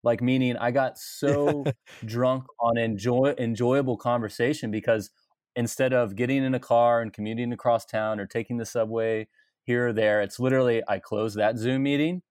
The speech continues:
Speaker 1: I open up another one, and there I am with these people. And these tools have been here this whole time, Mark. It's just so interesting
Speaker 2: Yeah.
Speaker 1: how we have to be forced into it, but luckily we're, you know, we're adapting. Literally, we're adapting in real time.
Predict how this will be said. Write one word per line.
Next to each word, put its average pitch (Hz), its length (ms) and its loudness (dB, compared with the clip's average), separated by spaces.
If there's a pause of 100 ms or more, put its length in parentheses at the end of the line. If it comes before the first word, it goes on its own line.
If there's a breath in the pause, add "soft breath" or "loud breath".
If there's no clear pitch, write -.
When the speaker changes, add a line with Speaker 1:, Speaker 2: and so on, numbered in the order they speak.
(300)
Speaker 1:
I 113 140 0
open 107 300 -2
up 120 160 0
another 131 280 0
one, 92 280 -6 (260)
and 110 140 -2
there 120 180 4
I 117 120 2
am 107 180 0
with 101 120 -8
these 101 180 -8
people. 107 420 -6 (180)
And 156 100 -8
these 175 180 -2
tools 180 300 2
have 127 120 -4
been 147 340 -2
here 120 340 -4
this 101 160 -8
whole 131 160 -2
time, 123 300 -2
Mark. 107 280 0 (260)
It's - 100 -18
just - 160 -4
so 143 200 2
interesting 123 420 -4
Speaker 2:
Yeah. 107 100 -2
Speaker 1:
how 104 340 2 (420)
we 117 160 2
have 123 200 -2
to 123 80 -6
be 107 120 -2
forced - 580 -2 (260)
into 123 380 0
it, 98 200 0
but 107 180 0
luckily 113 400 0
we're, 101 340 0 (200)
you 117 80 -8
know, 104 100 2
we're 107 120 2
adapting. 110 600 -2
Literally, 117 360 0
we're 104 160 -2
adapting 104 440 -2
in 95 80 -8
real 98 160 -6
time. 95 220 -10